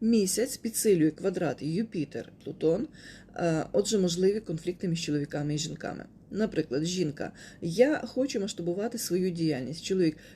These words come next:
"Ти не справишся", або "Сиди дома, вари борщі, так буде краще". І вже докори, сльози і таке інше. Якщо ж цю енергію аспекту, е, скерувати в мирне русло,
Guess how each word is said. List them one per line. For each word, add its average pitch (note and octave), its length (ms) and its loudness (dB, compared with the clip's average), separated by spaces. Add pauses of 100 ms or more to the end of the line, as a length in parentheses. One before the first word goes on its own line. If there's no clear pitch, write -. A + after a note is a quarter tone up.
(140)
"Ти E4+ 140 4
не A#3+ 100 2
справишся", E3+ 760 0
або D3 580 -2 (760)
"Сиди A#3+ 260 2
дома, E3 280 4
вари D3+ 220 2
борщі, D3 540 -2 (380)
так D#3+ 160 -2
буде D3 140 -2
краще". - 480 -4 (320)
І A4+ 220 8
вже G3+ 420 0 (960)
докори, C4 460 4
сльози A#3 760 0 (560)
і - 40 -14
таке - 180 -4
інше. D#3 300 -4 (260)
Якщо G#3 420 2
ж F#3 200 -6
цю B3+ 120 -2
енергію F#3+ 500 2
аспекту, - 540 -8 (480)
е, - 140 -4
скерувати G3+ 580 2
в E3 60 2
мирне F#3 280 2
русло, D#4+ 420 2